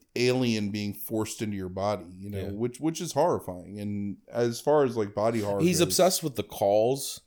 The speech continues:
Speaker 2: during this period.
Speaker 1: Yeah, I think
Speaker 2: It's
Speaker 1: that's
Speaker 2: like where later in his life he's obs-, he's, he's more obsessed with the effect.
Speaker 1: Right.
Speaker 2: Yeah.
Speaker 1: Yeah, that's a really good point.
Speaker 2: Yeah.
Speaker 1: Anyway, Videodrome is definitely worth watching.
Speaker 2: Yes.
Speaker 1: Um,
Speaker 2: Agreed.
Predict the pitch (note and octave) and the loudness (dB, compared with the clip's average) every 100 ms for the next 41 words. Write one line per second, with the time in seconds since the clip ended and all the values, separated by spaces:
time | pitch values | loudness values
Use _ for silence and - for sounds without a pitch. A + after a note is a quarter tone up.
0 | _ _ _ _ _ _ _ _ - G#2+ | _ _ _ _ _ _ _ _ -12 -2
1 | G#2+ F#2+ F2 - G2 E2 - G2 _ _ | 0 0 -2 -4 -6 -6 -8 -16 _ _
2 | _ - F#3 E3+ F#3 G#2+ A2 B2 G#2+ A#2+ | _ -2 0 2 2 0 4 4 6 6
3 | A#2+ A2 A#2 A2+ A2 G2 G#2+ G#2 G2 F#2 | 6 6 4 4 2 0 0 0 -2 -4
4 | G2 - - A#2 A2 F#2+ A2 G2+ G#2+ G#2+ | -4 -4 -6 -4 -4 -4 -4 -2 0 0
5 | - G#2 F#2 F#2+ F#2 E2+ G2 F2 - A2 | 0 -2 -2 -6 -8 -6 -6 -6 -4 -4
6 | G2 - - _ _ _ _ _ C#2+ F2 | -4 -10 -20 _ _ _ _ _ -10 -8
7 | F#2 _ _ _ C#3+ D3 C3 G#2+ F#2+ F#2 | -8 _ _ _ 0 2 0 -2 -4 -8
8 | G2 G#2 _ _ _ _ _ _ - - | -12 -14 _ _ _ _ _ _ -20 -20
9 | _ - D#3+ D3 C3+ E3 D3 B2 A#2+ G#2+ | _ 0 4 6 6 6 4 4 2 0
10 | G2+ A2 G2+ G#2 G2+ G2+ - G2 G2 G#2 | 0 -2 -2 -4 -4 -4 -4 -4 -4 -6
11 | G2 F#2+ - - - G2 G2 F#2+ G#2 G2+ | -6 -8 -8 -10 -6 -6 -4 -4 -6 -6
12 | G2 F#2+ | -6 -6